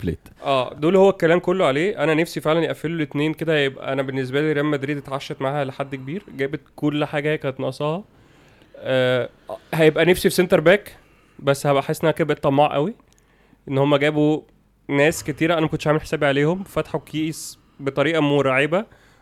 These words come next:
Speaker 2: وهجوم مرعب، وقفل الصفقات بتاعتك بدري بدري، ويلا عشان نروح كأس العالم.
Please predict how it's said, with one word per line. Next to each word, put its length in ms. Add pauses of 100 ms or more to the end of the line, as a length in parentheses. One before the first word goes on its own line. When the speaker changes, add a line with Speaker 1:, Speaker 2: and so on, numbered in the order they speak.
(160)
Speaker 2:
وهجوم 840
مرعب، 360
وقفل 360
الصفقات 360
بتاعتك 360
بدري 360
بدري، 480 (180)
ويلا 520
عشان 180
نروح 120
كأس 200
العالم. 260